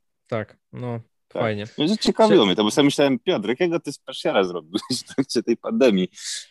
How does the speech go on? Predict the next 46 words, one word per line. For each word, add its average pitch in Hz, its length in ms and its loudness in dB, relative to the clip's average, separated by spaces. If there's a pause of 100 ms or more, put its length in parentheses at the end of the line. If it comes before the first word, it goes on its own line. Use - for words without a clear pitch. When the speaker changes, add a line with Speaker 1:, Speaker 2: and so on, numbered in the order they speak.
(140)
Speaker 2:
Myślę, 120 340 -2
no, 131 360 4
nie 123 200 4
zrobiłem 143 420 4
żadnego, 98 540 2 (100)
a 85 100 -2
ten 120 280 2
gość 113 220 2
zrobił 127 380 -2
speciala, 117 560 -2
który 98 260 -2
jest 101 120 2
na 107 80 -2
Netflixie. 110 520 -4
No, 349 280 -6
jest, - 340 -4
e, 339 320 -2 (580)
no, 285 100 -6 (300)
nie, 277 140 -2 (600)
jest - 180 -10
dla 151 100 0
mnie 165 140 2
ciekawe 156 300 0
przez - 220 -6
to, 160 180 2
że 147 80 0
pokazał 143 360 0
mi, 143 120 -4
że 139 140 0
można 139 360 -2
zrobić 131 280 -6
coś - 120 -16
takiego 92 400 -2
po 76 120 -12
prostu, 78 300 -20
nie? 82 160 -8
Że, 85 60 -10 (140)
że 92 60 -2
możesz, 90 500 -2
możesz 92 380 0
ten 92 160 2
czas 95 180 2
wykorzystać 95 400 2
w - 40 -12
taki 87 200 -2
sposób. - 340 -20